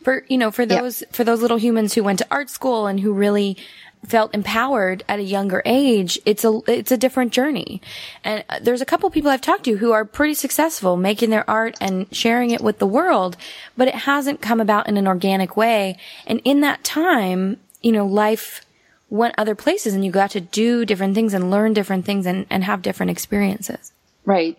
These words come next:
Speaker 2: And, you know, I think the wonderful thing about, wonderful thing about being an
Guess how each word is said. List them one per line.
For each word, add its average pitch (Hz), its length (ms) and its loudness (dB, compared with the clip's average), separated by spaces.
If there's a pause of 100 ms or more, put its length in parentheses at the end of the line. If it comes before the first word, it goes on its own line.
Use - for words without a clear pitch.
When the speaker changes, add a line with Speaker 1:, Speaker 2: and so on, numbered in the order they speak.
(260)
Speaker 2:
And, 190 240 0
you 202 160 2
know, 180 240 4
I 190 100 0
think 214 300 0
the 175 520 0
wonderful 180 480 0
thing 170 280 -2
about, 165 320 0 (120)
wonderful 175 460 0
thing 170 240 2
about 156 300 0
being 165 240 2
an 156 280 0